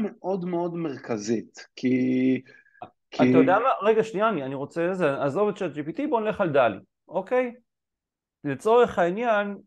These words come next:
Speaker 2: הרי צ'אט ג'י פי טי, כל מה שהוא עושה זה, זה לפלוט אסקי, בסדר? הוא לפלוט, אה, הפלט היחידי שמותר לו כרגע שאני יודע,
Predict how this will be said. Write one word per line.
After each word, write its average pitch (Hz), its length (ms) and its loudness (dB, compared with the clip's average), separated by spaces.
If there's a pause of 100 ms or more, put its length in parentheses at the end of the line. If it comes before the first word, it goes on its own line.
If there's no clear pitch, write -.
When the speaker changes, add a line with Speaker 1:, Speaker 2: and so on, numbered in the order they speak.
(420)
Speaker 2:
הרי 123 160 -4
צ'אט 185 160 -4
ג'י 202 80 -6
פי 220 140 -8
טי, 240 160 -6
כל 208 160 -2
מה 202 140 -4
שהוא 170 220 -2
עושה 202 440 -2
זה, 160 580 0
זה 156 60 -4
לפלוט 170 360 -4
אסקי, 139 360 0
בסדר? 175 400 -2
הוא 151 200 -4
לפלוט, 151 460 -2
אה, 135 640 0
הפלט 196 360 -2
היחידי 165 360 -4
שמותר 160 500 0
לו 160 140 0
כרגע 139 300 -2
שאני 120 260 -6
יודע, 123 400 0